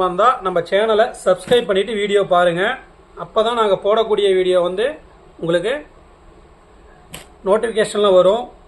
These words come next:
புது புது டிசைன் தீபாவளிக்காக கொண்டு வந்துட்டு இருக்கோங்க. எல்லாமே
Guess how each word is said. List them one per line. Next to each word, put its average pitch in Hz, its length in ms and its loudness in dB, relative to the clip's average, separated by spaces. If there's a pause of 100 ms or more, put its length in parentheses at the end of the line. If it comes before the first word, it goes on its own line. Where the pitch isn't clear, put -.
(1600)
புது 220 220 -4
புது 220 120 4 (100)
டிசைன் 233 260 -4 (220)
தீபாவளிக்காக 202 640 4
கொண்டு 196 180 -2
வந்துட்டு 180 240 -2
இருக்கோங்க. 160 300 -6 (1800)
எல்லாமே 226 320 2